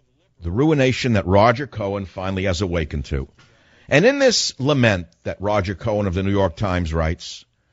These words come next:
this long lament about how the world is falling apart,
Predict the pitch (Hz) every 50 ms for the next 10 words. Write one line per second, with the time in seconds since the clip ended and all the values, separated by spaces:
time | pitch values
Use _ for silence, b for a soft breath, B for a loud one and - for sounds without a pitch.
0 | _ _ - 95 85 80 90 98 113 135 143 143 147 147 147 135 131 120 120 120
1 | 123 120 - 117 101 113 110 107 110 110 107 104 98 101 113 110 110 104 101 -
2 | - - 110 107 107 104 107 101 87 - 104 101 101 98 101